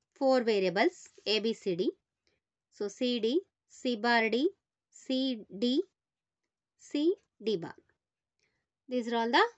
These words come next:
remaining two variables on the other side. Okay. Again, we can take one example.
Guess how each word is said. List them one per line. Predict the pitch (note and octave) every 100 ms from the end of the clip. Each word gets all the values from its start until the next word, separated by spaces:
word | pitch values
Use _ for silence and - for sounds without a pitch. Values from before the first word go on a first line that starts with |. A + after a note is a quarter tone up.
| _
remaining | A#3+ A3+ A3+ A3 G3+
two | A3+ A3
variables | G#3 F#3+ G3+ E4+ - _ _ _ -
on | A3+ A3+
the | G4+ - -
other | G#3+ F#3+ F3+
side. | - F3+ - _ _ _ _ _ C4
Okay. | C4 F4+ - _ _ _
Again, | C4+ D4 E4 E4
we | D4
can | C#4 B3+
take | C#4+ E4 -
one | C4
example. | A3 F#3+ F#3+ C4+ C4+ D4+